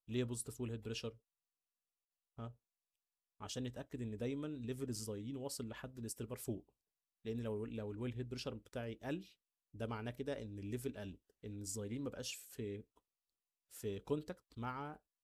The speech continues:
الابر بوشنج واللور بوشنج والاستريبر اليمنتس. فاحنا ده اللي احنا عايزينه، ان هو يفضل في كونتاكت دايمًا معاهم، فبالتالي لازم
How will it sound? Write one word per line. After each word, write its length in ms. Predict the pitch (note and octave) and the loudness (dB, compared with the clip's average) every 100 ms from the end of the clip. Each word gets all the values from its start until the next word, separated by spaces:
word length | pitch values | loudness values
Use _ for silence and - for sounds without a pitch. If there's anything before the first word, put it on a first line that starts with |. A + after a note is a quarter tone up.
| _ | _
الابر 560 | A#2 G#2+ G#2 - B2 A#2+ | -4 -2 -2 -2 -2 -2
بوشنج 440 | A2+ - C3+ B2+ | -2 -4 -6 -4
واللور 360 | A2+ G#2+ A#2+ A2 | -2 0 0 0
بوشنج 380 | B2+ - B2+ A#2 | -2 -4 -4 -4
والاستريبر 420 | G2+ - A2+ A2 | -4 -2 -2 -4
اليمنتس. 420 | G2+ F2 - - _ _ _ _ _ _ - | -6 -6 -6 -6 _ _ _ _ _ _ -8
فاحنا 280 | - B2+ | -4 0
ده 80 | A#2+ | 2
اللي 120 | B2+ | 2
احنا 140 | - C3 | 0 0
عايزينه، 400 | A2+ A2+ G#2 F2+ | 2 2 0 -4
ان 120 | F#2+ | -2
هو 60 | A2+ | 0
يفضل 260 | A#2+ B2 | 2 0
في 100 | - | 0
كونتاكت 360 | C3+ B2 B2+ A#2+ | -2 -2 -4 0
دايمًا 240 | A#2+ B2+ | 2 2
معاهم، 340 | A2+ G#2 F2+ - _ _ _ _ _ _ | 0 -2 -6 -12 _ _ _ _ _ _
فبالتالي 600 | - G2+ - C3+ C#3 F3 - - | -6 -6 0 2 2 0 -8 -4
لازم 280 | A#2 B2 | -2 -2